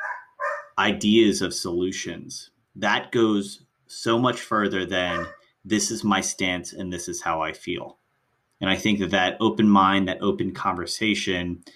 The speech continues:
you may hear the reason or the justification. Maybe it might be school board related, or maybe it's just the way it's been, and that asking a question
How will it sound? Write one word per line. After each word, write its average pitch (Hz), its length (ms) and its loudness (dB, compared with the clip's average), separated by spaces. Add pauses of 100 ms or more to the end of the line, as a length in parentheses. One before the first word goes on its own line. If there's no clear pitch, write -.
(380)
you 110 180 4
may 113 240 6
hear 104 640 2 (640)
the 101 100 4
reason 101 560 4
or 90 160 -4
the 87 100 -2
justification. 95 1000 -2 (100)
Maybe 131 400 6
it 107 100 0
might 104 240 0
be 113 120 -2
school 131 340 0
board 95 460 -2
related, 87 520 -4 (240)
or 104 460 4
maybe 113 560 4
it's 101 220 -2
just - 500 -4 (380)
the 104 80 0
way 120 240 6
it's 139 120 -2
been, 113 540 4 (380)
and 113 200 0
that 107 280 -2
asking 131 560 -2
a 117 80 -4
question 95 880 -4